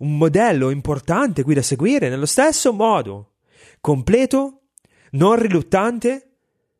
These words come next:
gioioso, con cui la Chiesa si sottomette a Cristo, così voi dovete sottomettervi a vostro marito.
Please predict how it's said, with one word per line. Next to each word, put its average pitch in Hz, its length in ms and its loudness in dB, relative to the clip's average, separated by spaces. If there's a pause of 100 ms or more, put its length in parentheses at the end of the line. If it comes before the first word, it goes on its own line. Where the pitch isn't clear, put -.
(800)
gioioso, 175 1120 0
con 160 140 -4
cui 220 140 -2
la 175 100 0
Chiesa 247 360 0
si 208 120 -6
sottomette 175 540 0
a 156 60 0
Cristo, 180 520 -2
così 190 380 0
voi 240 180 4
dovete 196 260 -2
sottomettervi 160 540 -4
a 160 40 2
vostro 185 200 -2
marito. 220 500 2